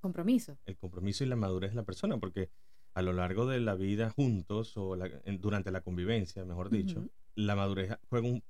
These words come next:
Speaker 2: factor fundamental porque tú vas cambiando de pensamiento, vas cambiando de objetivos. A, a veces la persona puede brindarte el apoyo, a veces no te puede brindar el apoyo.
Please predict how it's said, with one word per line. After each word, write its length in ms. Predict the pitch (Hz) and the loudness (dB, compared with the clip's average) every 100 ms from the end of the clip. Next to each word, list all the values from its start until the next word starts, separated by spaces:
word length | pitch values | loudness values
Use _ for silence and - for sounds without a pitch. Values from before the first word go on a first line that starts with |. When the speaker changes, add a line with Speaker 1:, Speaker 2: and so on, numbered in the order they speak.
| - - | -16 -10
Speaker 2:
factor 380 | - 117 - 110 | -6 -4 0 0
fundamental 600 | 123 123 135 139 135 123 | 2 2 4 2 2 2
porque 260 | 147 117 90 | 2 0 -4
tú 300 | - 90 87 | -2 0 0
vas 160 | 90 | -4
cambiando 460 | - 113 110 107 104 | 0 4 6 4 4
de 60 | 98 | 2
pensamiento, 640 | 90 85 87 110 110 104 | 0 0 0 2 2 0
vas 140 | 90 90 | -2 -4
cambiando 400 | 92 92 92 92 | -4 -2 -2 0
de 200 | 90 87 | 0 -2
objetivos. 760 | 87 - - 107 98 95 - - - - | -4 -8 0 0 2 -2 -4 -12 -16 -6
A, 120 | 90 | -2
a 200 | 87 85 | 0 2
veces 320 | 87 85 85 | 2 0 0
la 120 | 104 | -2
persona 380 | - 87 85 95 | -2 -4 -2 -2
puede 260 | - 92 95 | 0 0 2
brindarte 380 | 92 85 85 90 | 0 -2 -2 -4
el 60 | |
apoyo, 300 | 82 113 123 | -2 0 2
a 20 | |
veces 220 | 87 85 87 | 0 0 -2
no 120 | 87 | -2
te 100 | 82 | -2
puede 180 | 92 90 | -2 0
brindar 240 | 85 82 | 0 -2
el 100 | 85 | -4
apoyo. 440 | 80 120 135 95 | -2 0 0 -2